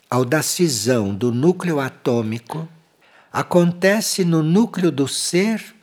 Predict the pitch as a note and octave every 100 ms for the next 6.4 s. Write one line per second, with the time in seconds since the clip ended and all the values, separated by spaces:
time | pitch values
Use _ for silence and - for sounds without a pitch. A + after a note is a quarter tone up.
0 | _ _ _ D#3+ E3 E3 D#3 - C3+ A2
1 | E3 F#3 G3 F3+ D3 C#3 - F3 E3+ F3+
2 | D3 D3 C#3+ C3+ B2 - F#2 D#2+ E2+ -
3 | - - _ _ _ _ _ _ _ _
4 | _ _ _ _ - - A3 A3+ - F#3+
5 | - C3+ A#2+ G#2+ A#2 A#2 A2+ G#2+ G2 -
6 | G2+ A2+ D3+